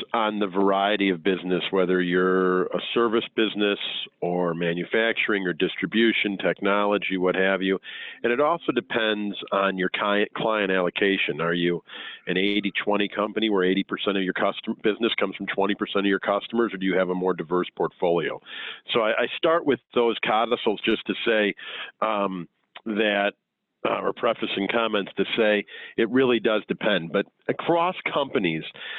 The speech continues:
really being visual and being in the line of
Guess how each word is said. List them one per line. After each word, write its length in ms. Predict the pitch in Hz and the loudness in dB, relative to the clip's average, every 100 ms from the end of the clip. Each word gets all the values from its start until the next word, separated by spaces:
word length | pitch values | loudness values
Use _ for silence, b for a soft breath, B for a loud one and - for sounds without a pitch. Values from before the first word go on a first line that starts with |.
| B - | B -10
really 420 | 113 135 185 196 | -2 2 4 4
being 560 | 135 95 123 120 113 107 B B B - | 2 2 4 6 4 2 B B B -4
visual 960 | 98 92 - 113 110 90 82 71 69 _ _ 113 | -2 2 2 4 4 4 4 2 -2 _ _ -2
and 240 | 101 90 | -2 0
being 280 | 117 123 117 | 2 2 2
in 140 | 107 | 2
the 60 | 95 | 2
line 360 | 92 92 104 | 2 2 0
of 80 | 101 | -2